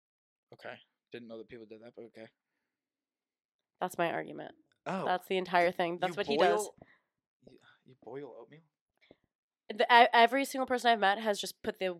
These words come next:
Speaker 2: liquid over their oatmeal and then put it in the microwave. Ever,
Speaker 1: Yeah.
Speaker 2: when I met him, he heated up his water first and then poured it over his dry oats and then ate it. And I think it's the stupidest thing ever.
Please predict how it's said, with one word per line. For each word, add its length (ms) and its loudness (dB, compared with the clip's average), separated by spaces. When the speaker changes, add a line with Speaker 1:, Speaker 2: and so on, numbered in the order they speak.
Speaker 2:
liquid 360 0
over 160 0
their 120 2
oatmeal 200 0
and 80 -2
then 80 -4
put 100 -14
it 20 -6
in 40 -8
the 60 -8
microwave. 360 -2
Ever, 180 -2
Speaker 1:
Yeah. 100 -8
Speaker 2:
when 120 0
I 80 2
met 180 0
him, 320 -2
he 260 -6
heated 380 0
up 140 8
his 120 0
water 260 6
first 240 -2
and 140 -4
then 160 2
poured 220 2
it 60 -4
over 200 0
his 180 -10
dry 340 4
oats 280 6
and 120 -2
then 140 2
ate 160 -4
it. 140 -8
And 100 6
I 60 6
think 180 2
it's 100 -2
the 80 -8
stupidest 300 -4
thing 140 0
ever. 280 -4